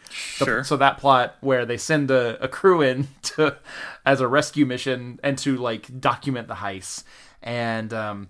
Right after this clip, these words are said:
Speaker 1: eventually they get all eaten by couches and stuff, 'cause we had a couple of couches that had, like, big holes in the back, so you could
Speaker 2: Right.
Speaker 1: fit, fit our small teenage bodies into it, so we could be eaten by the furniture.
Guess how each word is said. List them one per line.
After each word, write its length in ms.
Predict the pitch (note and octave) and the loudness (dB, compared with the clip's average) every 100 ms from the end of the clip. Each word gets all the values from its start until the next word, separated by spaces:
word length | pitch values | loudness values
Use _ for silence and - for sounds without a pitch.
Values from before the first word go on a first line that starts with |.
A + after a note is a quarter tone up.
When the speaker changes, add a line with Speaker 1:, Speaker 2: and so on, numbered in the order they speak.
| _ | _
Speaker 1:
eventually 400 | A#2+ A2 G2+ B2 | -12 -10 -8 -8
they 120 | G#2+ A2 | -6 -4
get 140 | A2 | 0
all 140 | A2 C3+ | 0 0
eaten 300 | C#3 C3+ C3 | -4 -2 0
by 240 | C3+ C3 | 2 2
couches 420 | C3 D#3+ E3 A2+ | 2 0 -2 -8
and 160 | G2 F#2 | -10 -10
stuff, 260 | - F#2+ | -6 -6
'cause 300 | - B2 G#2 - | -6 -10 -8 -4
we 60 | |
had 80 | B2 | -2
a 40 | - | -2
couple 200 | C3 B2 | -4 -4
of 60 | |
couches 380 | C3+ C3+ B2+ A#2 | 2 2 2 -4
that 120 | A2+ | -6
had, 200 | A2 A#2+ | -4 -4
like, 240 | A2+ G2+ A#2 | -4 -6 -4
big 160 | C3+ | -4
holes 320 | C3+ B2 C3 | -4 -6 -6
in 60 | C#3+ | -4
the 60 | C#3 | -2
back, 240 | D3 D3+ | -2 -2
so 140 | - | -4
you 140 | B2 A2+ | -6 -4
could 100 | B2 | 0
Speaker 2:
Right. 240 | B2 C3+ | 2 2
Speaker 1:
fit, 60 | B2+ - - _ - | -2 -10 -20 _ -2
fit 160 | C#3 | 0
our 200 | B2 A#2 A2 | 2 0 -4
small 300 | - C#3 B2+ | -2 0 0
teenage 400 | - C3 B2 A#2+ | -2 -4 -2 0
bodies 320 | A#2+ B2+ B2+ | 0 0 -6
into 240 | C3 C#3 | -6 -8
it, 100 | C3+ | -8
so 180 | - A#2 | -6 -6
we 100 | A2+ | -6
could 220 | A#2 A2+ | -10 -12
be 200 | A#2 A#2 | -12 -8
eaten 240 | D#3+ C3+ A#2 | -8 -8 -6
by 120 | A2+ | -6
the 80 | A2 | -6
furniture. 560 | C3+ C3 A2+ G#2 G2 | -4 -4 -4 -8 -10